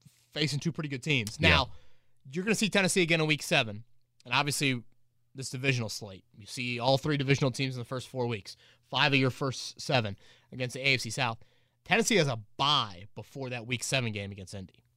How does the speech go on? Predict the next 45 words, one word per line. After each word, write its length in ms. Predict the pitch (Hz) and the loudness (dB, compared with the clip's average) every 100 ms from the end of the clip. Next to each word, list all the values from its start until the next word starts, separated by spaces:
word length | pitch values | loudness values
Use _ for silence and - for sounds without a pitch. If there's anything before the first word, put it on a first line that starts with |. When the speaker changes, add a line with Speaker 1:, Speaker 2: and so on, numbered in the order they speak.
| _ _ _ _ _ _ _ _ _ _ _ _ | _ _ _ _ _ _ _ _ _ _ _ _
Speaker 1:
So 240 | - 131 123 | -6 -2 2
that 160 | 135 | 4
is 140 | 139 135 | 6 6
something 240 | 147 123 | 4 2
I 80 | 117 | -2
think 320 | 120 117 - _ _ _ | -2 -4 -6 _ _ _
to 120 | - 127 | -12 -6
note 260 | 123 117 | -6 -6
as 120 | 107 110 | -10 -14
well. 120 | 107 - | -8 2
I 120 | 196 | 4
don't 160 | 208 151 | 4 4
get 180 | 156 | 2
why 140 | 131 139 | 4 2
the 80 | 127 | 2
N 80 | |
F 80 | 117 | 0
L 100 | 113 | -2
does 220 | 104 101 | -4 -8
this. 220 | 98 - - | -12 -20 -18
Just 180 | 127 - | -16 -8
front 240 | 160 131 | -4 -4
loads 380 | 131 127 120 - | -4 -6 -8 -12
with 140 | 123 | -10
all 100 | 117 | -8
these 140 | 113 110 | -8 -8
divisional 320 | 110 107 107 | -10 -10 -10
games. 280 | 101 95 - | -12 -16 -16
The 80 | - | -2
Colts 200 | 214 214 | 2 4
had 100 | 214 | 4
it 60 | |
last 280 | 160 214 - | 4 2 2
year, 100 | 196 | -6
too. 240 | - 302 - 92 | -6 -8 -8 0
Speaker 2:
Mm-hmm. 200 | 98 143 - - | 0 0 -2 -2
Speaker 1:
Like, 180 | - - - | -2 -4 -4
put 200 | - 320 | 0 2
one 80 | 269 | 2
of 60 | |
these 120 | 247 - | 2 2
Tennessee 340 | 233 196 240 | 2 2 2
games 360 | 175 147 147 - - - | 2 2 0 -6 -20 -6
in 100 | 196 | 0
December. 440 | 180 - 214 156 | 0 2 2 0